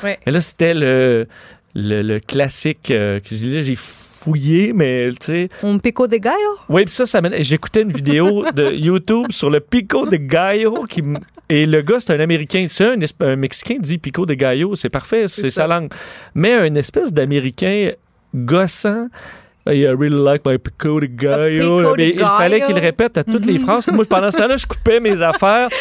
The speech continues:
Speaker 2: J'étais sur le bord de péter les plombs.
Speaker 1: T'es, t'es agressif, là,
Speaker 2: Ouais, puis là, on
Speaker 1: en
Speaker 2: me disait,
Speaker 1: entendant ça. «
Speaker 2: Veux-tu, veux-tu fermer que je ferme le volume ? » Je disais, « Non, non, je vais me rendre au bout de ma vidéo. »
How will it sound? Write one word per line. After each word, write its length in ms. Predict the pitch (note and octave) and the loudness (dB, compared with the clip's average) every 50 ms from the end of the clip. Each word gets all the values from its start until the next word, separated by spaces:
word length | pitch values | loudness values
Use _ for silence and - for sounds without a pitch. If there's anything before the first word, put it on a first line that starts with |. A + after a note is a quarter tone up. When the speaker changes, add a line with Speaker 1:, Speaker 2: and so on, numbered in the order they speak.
| - - - - | -6 -8 -8 -8
Speaker 2:
J'étais 200 | - - - F3 | -8 -2 -2 0
sur 140 | D#3+ - - | 0 0 0
le 60 | E3+ A3 | 2 0
bord 60 | A3+ | 0
de 80 | F#3 D3+ | 0 -2
péter 300 | - E3+ D#3+ - A#3+ G#3 | -2 -4 -2 0 0 -2
les 40 | |
plombs. 300 | E3 E3 D#3 D#3+ F3+ G3 | 0 0 0 0 0 0
Speaker 1:
T'es, 180 | F#3+ - B3+ A#3+ G3+ - A3 A3 | -2 -2 -2 -2 0 -2 -4 -2
t'es 220 | - C#4 F#3+ A#3+ | -2 0 0 2
agressif, 640 | A#3+ A#3 G3+ A#3+ A#3 A#3 B3 - C4 C4+ B3+ F#3+ G#3+ | 0 0 0 0 0 0 -2 -2 -2 -2 -2 -2 -2
là, 160 | A3 A3 G#3+ | -2 2 2
Speaker 2:
Ouais, 260 | G3+ B3+ C4+ B3 G3 | 2 2 2 0 -2
puis 120 | - - F#3+ | 0 0 0
là, 60 | A3+ | 0
on 20 | |
Speaker 1:
en 20 | A#3 | 0
Speaker 2:
me 60 | D3+ | 0
disait, 220 | - F#3 G3 F3+ | 2 2 2 2
Speaker 1:
entendant 240 | D3 F3+ F#3 F#3 G3 | 2 0 -2 -2 -2
ça. « 140 | - - D3 | -2 -4 -4
Speaker 2:
Veux-tu, 260 | G3 F#3+ - G#3+ F#3 E3 | -4 -4 -6 -4 -2 -2
veux-tu 300 | D3+ C3 C#3 C3+ - - | -2 -2 -4 -6 -6 -2
fermer 280 | - G3 F#3+ G3 G#3 G3 | -2 -2 0 0 -2 0
que 220 | G#3+ G3+ F#3+ F#3 | 0 0 2 0
je 60 | F3+ | 0
ferme 160 | - G#3 G3 F#3+ | -2 -2 -2 -2
le 60 | F#3+ | 0
volume ? » 280 | E3 F3 F#3+ A3+ B3 B3 | 0 0 0 0 -2 -2
Je 40 | F#3 | -2
disais, « 140 | - - C3+ | -4 0 0
Non, 120 | G3 B3 | 0 2
non, 200 | B3 B3+ B3+ A#3 | 2 2 0 2
je 100 | F3+ F#3 | 0 0
vais 80 | F#3 F#3 | 0 2
me 60 | - | 2
rendre 160 | A3 A3 G#3+ | 2 2 2
au 60 | G#3 | 2
bout 160 | F3+ F3 G3+ G3+ | 4 4 2 2
de 160 | G3+ F#3+ F3+ | 2 0 2
ma 120 | F3 F3+ | 2 2
vidéo. » 360 | E3+ D#3 D3+ D3+ C#3 D3 D3+ | 0 2 2 2 2 2 0